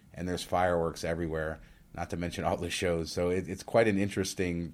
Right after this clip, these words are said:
thing if you're ever in Las Vegas, uh, especially if you have a, the ability to get a view of kind of the whole city. You will see just fireworks from end to end in the valley. It's, it's interesting and scary, and every, you know,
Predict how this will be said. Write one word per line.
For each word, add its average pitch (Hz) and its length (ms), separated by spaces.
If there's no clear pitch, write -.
thing 95 160
if 82 100
you're 87 120
ever 85 180
in 85 80
Las 82 200
Vegas, 87 440
uh, 90 200
especially 151 520
if 117 100
you 113 100
have 107 200
a, 101 220
the 98 100
ability 104 260
to 101 80
get 95 120
a 92 40
view 98 380
of 98 140
kind 101 180
of 95 80
the 90 80
whole 98 240
city. 107 500
You 101 160
will 107 180
see 98 560
just - 280
fireworks 101 640
from 90 320
end 98 260
to 87 60
end 90 200
in 85 100
the 82 80
valley. 80 400
It's, - 240
it's - 240
interesting 98 540
and 85 100
scary, 87 480
and 76 220
every, 95 320
you 90 160
know, 71 160